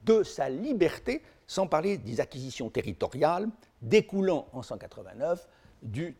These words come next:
traité d'Apamée. C'est à ce même contexte général que Christian Habicht a proposé naguère de rapporter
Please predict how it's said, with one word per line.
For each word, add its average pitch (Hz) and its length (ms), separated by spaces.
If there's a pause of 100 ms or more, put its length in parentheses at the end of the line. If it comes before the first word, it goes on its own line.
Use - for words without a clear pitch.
traité 156 580 (100)
d'Apamée. 110 680 (680)
C'est 156 180
à 170 60
ce 165 100
même 202 280
contexte 185 460
général 135 600 (320)
que 131 80
Christian 143 520
Habicht 180 680 (380)
a 131 80
proposé 170 380
naguère 143 460
de 147 80
rapporter 156 760